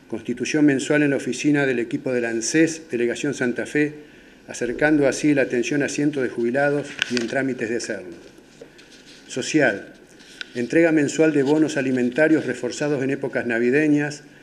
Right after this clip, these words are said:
para adquirir en los distintos supermercados locales,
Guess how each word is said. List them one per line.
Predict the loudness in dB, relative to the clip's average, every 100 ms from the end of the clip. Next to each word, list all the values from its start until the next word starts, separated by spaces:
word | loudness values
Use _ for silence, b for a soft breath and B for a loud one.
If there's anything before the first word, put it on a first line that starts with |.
| B B B
para | -2
adquirir | -2 2 4 6
en |
los | 4
distintos | 0 -2 2 4 2
supermercados | -2 -4 -2 -2 2 4 4
locales, | 4 2 4 2 0 -8 -14